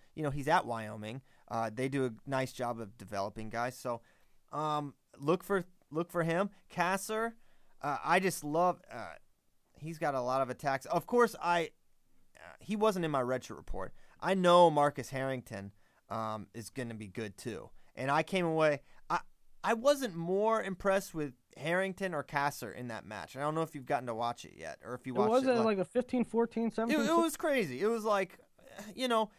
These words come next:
Speaker 1: it was one of, it was like a basketball game where whoever has the ball last is gonna win. It was like that. It's like, well, that's just when the time ran out.
Speaker 2: I
Speaker 1: And
Speaker 2: did call Cassers,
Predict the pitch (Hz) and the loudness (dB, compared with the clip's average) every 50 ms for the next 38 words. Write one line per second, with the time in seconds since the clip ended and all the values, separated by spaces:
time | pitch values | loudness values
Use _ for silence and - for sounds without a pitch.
0 | - - _ - 208 226 247 262 220 190 202 220 233 247 254 247 240 226 - 202 | -20 -16 _ 0 2 2 2 2 0 0 2 2 4 6 6 4 4 4 2 -2
1 | 190 185 220 226 214 165 131 165 160 170 165 - - 165 127 127 123 120 107 110 | 0 2 2 4 4 2 4 6 6 6 6 4 0 -6 -2 0 0 0 0 -2
2 | 113 104 98 92 - - _ _ - 151 160 156 147 180 180 190 208 220 202 190 | -6 -6 -8 -10 -12 -18 _ _ 0 4 4 4 6 6 6 6 8 8 6 6
3 | 160 175 139 - 139 131 147 165 165 156 156 160 175 185 208 202 - - - _ | 4 2 0 4 4 6 6 6 6 6 6 4 6 4 2 0 -4 -14 -20 _
4 | _ _ - - 139 127 135 170 160 147 135 131 135 135 156 190 226 - - - | _ _ -8 -6 -6 0 2 2 4 4 4 4 4 4 4 2 0 -2 -8 -20
5 | - _ - _ _ - 160 165 165 175 170 - 165 156 135 113 - 80 127 143 | -20 _ -20 _ _ -2 0 2 2 2 2 2 2 2 2 2 0 -4 -6 -6
6 | - - 170 165 160 - 160 190 190 185 180 175 156 - _ _ - - 196 208 | -2 0 2 2 2 0 0 2 4 4 4 2 0 -2 _ _ 0 2 2 2
7 | 208 - 208 - - 190 190 175 151 - - - 165 160 165 160 139 123 113 113 | 2 0 -6 -2 0 2 2 2 2 -2 0 0 2 2 2 0 0 -2 -4 -6
8 | 107 110 110 - 73 98 - _ _ _ _ - - 202 220 - 165 320 427 403 | -8 -8 -8 -8 -8 -10 -10 _ _ _ _ -4 -2 0 2 4 4 4 4 2
9 | - - 254 220 196 175 - - - 214 190 208 202 - - 208 180 170 160 165 | 2 0 2 2 2 2 -2 -4 -4 -2 0 -2 -2 -2 0 0 0 0 -2 -4